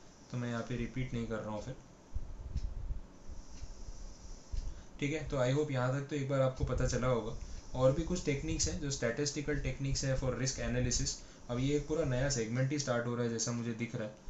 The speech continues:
तो I don't want to continue with this in the current lecture because बहुत ज़्यादा हो जाएगा।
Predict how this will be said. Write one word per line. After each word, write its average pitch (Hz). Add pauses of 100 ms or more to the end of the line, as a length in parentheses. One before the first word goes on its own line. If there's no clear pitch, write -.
(380)
तो 120
I 117
don't 139
want 127
to 123
continue 127
with 120
this 127
in 120
the 120 (640)
current 117
lecture 113
because 123
बहुत 127
ज़्यादा 110
हो 117
जाएगा। 107